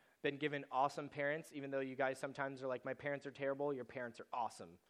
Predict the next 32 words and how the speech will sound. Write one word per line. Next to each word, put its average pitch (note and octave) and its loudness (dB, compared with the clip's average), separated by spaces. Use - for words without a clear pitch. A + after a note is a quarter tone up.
okay? B2+ 0
You D3+ -2
guys E3+ 10
have E3+ -2
been E3+ 0
given E3 4
food B3 6
in F3+ -4
your E3+ 2
bellies. F#3 6
You F3 -4
guys F#3 6
have F#3+ -2
been F#3 -4
given F3+ 2
all E3 8
these E3 2
things. B2+ 0
Talents, F3 4
right? C#3 4
You C#3+ -8
guys D3+ 6
have D3+ -2
been D3+ 0
given D3 0
creativity. E3 0
You C#3+ -4
guys D#3+ 6
have D3+ -6
been D3+ -4
given, D3+ 4
uh, B2+ 4